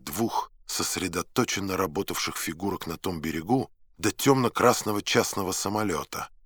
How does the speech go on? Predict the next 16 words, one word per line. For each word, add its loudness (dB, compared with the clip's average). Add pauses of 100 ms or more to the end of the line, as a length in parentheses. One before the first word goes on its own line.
(260)
который -2
высоко 4
прожужжал 0 (360)
и -8
пропал 0
в -4
синеве -6
неба. -12 (960)
Лучшей -4
декорации -4 (480)
и -8
придумать -4
нельзя -6
было -10 (280)
для -2
быстренького, -6